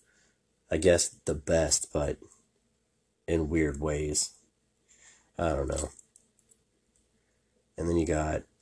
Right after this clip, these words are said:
people above them, and they tell them something, and then they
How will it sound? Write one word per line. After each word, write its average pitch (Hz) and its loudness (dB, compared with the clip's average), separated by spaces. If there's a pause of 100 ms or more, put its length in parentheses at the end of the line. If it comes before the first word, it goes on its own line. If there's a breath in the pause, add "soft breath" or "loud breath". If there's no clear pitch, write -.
(640)
people 85 0
above 76 -2
them, 78 4 (2250)
and 76 -4 (1800)
they 85 -2
tell 78 -2
them 82 0
something, 73 -2
and 71 -4
then 71 -6
they 76 -4